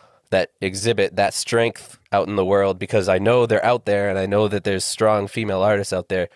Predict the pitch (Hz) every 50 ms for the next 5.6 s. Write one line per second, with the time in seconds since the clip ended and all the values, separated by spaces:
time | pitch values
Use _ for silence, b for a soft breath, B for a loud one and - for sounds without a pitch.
0 | b b - 98 98 101 101 101 98 95 98 95 90 - - 95 95 92 92 90
1 | 90 92 90 90 90 90 - - 87 85 92 85 _ - 85 82 80 - _ _
2 | - - 113 101 92 82 82 - - 95 87 - 98 87 87 90 95 107 104 -
3 | - - 101 95 95 - - - - _ - - 110 101 101 104 104 98 90 113
4 | 101 92 92 101 101 101 - 90 85 85 85 - - 85 82 82 80 69 85 87
5 | 85 85 85 87 82 - 98 90 - 67 -